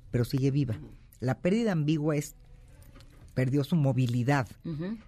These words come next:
Speaker 1: pero no perdió su presencia.
Speaker 2: Ujú.
Speaker 1: Desde ese lugar, ¿qué sí puede hacer?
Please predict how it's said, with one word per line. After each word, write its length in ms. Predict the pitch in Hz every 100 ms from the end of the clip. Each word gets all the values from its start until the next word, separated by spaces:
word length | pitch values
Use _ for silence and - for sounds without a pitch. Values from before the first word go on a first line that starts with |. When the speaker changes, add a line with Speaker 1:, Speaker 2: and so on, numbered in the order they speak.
| -
Speaker 1:
pero 160 | 135 131
no 160 | 143 139
perdió 320 | 156 143 143
su 140 | -
presencia. 840 | 147 113 110 - 123 120 - 147 - -
Speaker 2:
Ujú. 240 | 135 143 131 - -
Speaker 1:
Desde 360 | 135 147 143
ese 200 | 180 180
lugar, 480 | 226 147 139 139 170 - - - -
¿qué 140 | 220
sí 260 | 220 - 190
puede 340 | - 170 156
hacer? 360 | 127 - -